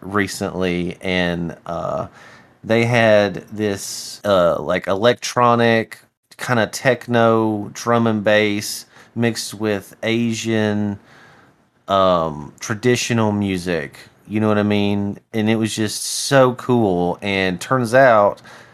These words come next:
I don't know, like, I mess with Spotify, uh, like, exclusively. So,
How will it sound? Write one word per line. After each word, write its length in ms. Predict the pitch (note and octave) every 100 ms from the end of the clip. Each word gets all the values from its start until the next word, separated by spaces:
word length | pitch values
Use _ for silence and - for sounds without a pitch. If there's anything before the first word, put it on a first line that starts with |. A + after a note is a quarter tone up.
| -
I 80 | A2
don't 80 | A#2+
know, 180 | A#2 A2+
like, 260 | A2 A2+ A2+
I 140 | C#3
mess 240 | C#3+ C3 G#2
with 100 | F2+
Spotify, 760 | - G#2 G2+ F2 - D#2 E2 -
uh, 100 | E2+ - -
like, 300 | F#2 F2 E2+
exclusively. 1160 | F#2 - - - A2+ A2 - F#2 - C#2+ E2 - -
So, 520 | - F#2+ F2 E2